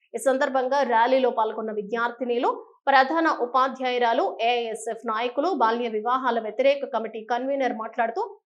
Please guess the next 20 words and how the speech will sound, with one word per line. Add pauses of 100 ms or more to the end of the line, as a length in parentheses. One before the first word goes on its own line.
మహాశివరాత్రి
బ్రహ్మోత్సవాల్లో
స్వామి
అమ్మవార్ల
కళ్యాణోత్సవం
నాడు (240)
అనేక
మంది
నూతన
వధూవరులు
కళ్యాణం
చేసుకుంటారని, (240)
ఆ
వివాహ
వేడుకల్లో
బాల్య
వివాహాలు
జరిగే
అవకాశం
ఉంటుందని,